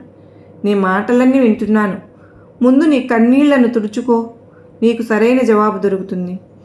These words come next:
నీ సాయి ఏం చెప్పాలనుకుంటున్నానో నీకు అర్థమవుతుంది. ఈరోజు నువ్వు చూపించే ప్రేమను నోచుకోలేక ఒక మనిషి నీ నుంచి దూరమయ్యారు, అవునా? ఆ బంధం కోసం ఎన్నో రోజులుగా ఎదురు చూస్తూ ఉన్నావు కదూ?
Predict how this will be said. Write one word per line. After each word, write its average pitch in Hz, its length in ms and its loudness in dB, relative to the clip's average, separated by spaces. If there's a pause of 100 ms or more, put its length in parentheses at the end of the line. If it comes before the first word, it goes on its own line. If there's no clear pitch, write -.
(220)
నీ 226 180 2
సాయి 226 480 0
ఏం 202 340 2
చెప్పాలనుకుంటున్నానో 202 1300 -2 (340)
నీకు 185 220 -6
అర్థమవుతుంది. 175 800 -4 (580)
ఈరోజు 254 400 2
నువ్వు 269 200 2
చూపించే 233 500 -2
ప్రేమను 214 520 2
నోచుకోలేక 196 680 -2
ఒక 185 200 -4
మనిషి 180 680 -4 (540)
నీ 214 160 2
నుంచి 240 380 0
దూరమయ్యారు, 190 680 -2 (920)
అవునా? 226 440 -2 (500)
ఆ 208 200 -2
బంధం 226 320 2
కోసం 285 320 0
ఎన్నో 240 360 4
రోజులుగా 277 360 0
ఎదురు 226 220 2
చూస్తూ 226 680 0 (320)
ఉన్నావు 202 320 -4
కదూ? 233 420 -2